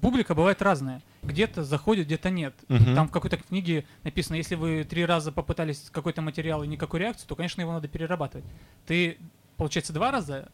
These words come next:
Speaker 1: э, пробуешь материал?
Speaker 2: Один раз на опенмайке, примерно сказать, второй раз же на четном, и не повторяться на опенмайках.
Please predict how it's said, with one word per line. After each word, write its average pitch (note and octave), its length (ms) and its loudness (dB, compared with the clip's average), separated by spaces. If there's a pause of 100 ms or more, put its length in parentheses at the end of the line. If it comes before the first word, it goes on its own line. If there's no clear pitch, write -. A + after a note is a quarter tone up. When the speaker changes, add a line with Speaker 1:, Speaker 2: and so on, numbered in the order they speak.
Speaker 1:
э, - 60 -18 (260)
пробуешь D3 340 0
материал? C#3 500 -8 (920)
Speaker 2:
Один B2 380 0
раз A2+ 260 -4
на G#2+ 400 -2 (800)
опенмайке, B2+ 480 0
примерно G#2 320 -4
сказать, F#2+ 200 -8 (140)
второй D3 300 -4
раз C3 120 -2
же A#2+ 100 -4
на A#2+ 140 -2
четном, F2+ 440 -2
и B2+ 140 -2
не A#2+ 80 0
повторяться A#2 440 0
на G#2+ 60 4
опенмайках. F2+ 580 0